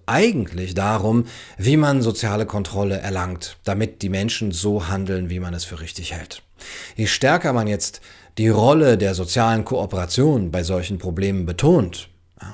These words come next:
die Pandemie ist nur ein Problem, weil Menschen eben nicht einsichtig sind und nicht freiwillig kooperieren, desto dringender wird auch das Bedürfnis nach einem Kontrollmittel.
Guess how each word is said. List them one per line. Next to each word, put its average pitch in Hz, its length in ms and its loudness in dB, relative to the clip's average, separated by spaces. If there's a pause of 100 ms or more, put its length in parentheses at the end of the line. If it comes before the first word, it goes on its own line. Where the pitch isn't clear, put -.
(140)
die 76 60 -14
Pandemie 95 640 -4
ist - 280 -8
nur 95 220 -6
ein 95 200 -8
Problem, 92 500 -4
weil 90 160 -4
Menschen 92 420 -6
eben 85 240 -8
nicht 98 420 -6
einsichtig 98 680 -4
sind 92 260 -4 (320)
und 101 220 0
nicht 107 260 -2
freiwillig 92 560 -4
kooperieren, 113 800 4 (640)
desto 143 380 4
dringender 165 640 6
wird 143 240 6
auch 135 160 -2
das 123 180 -2
Bedürfnis 127 560 4
nach 107 300 0
einem 117 320 0
Kontrollmittel. 123 1120 2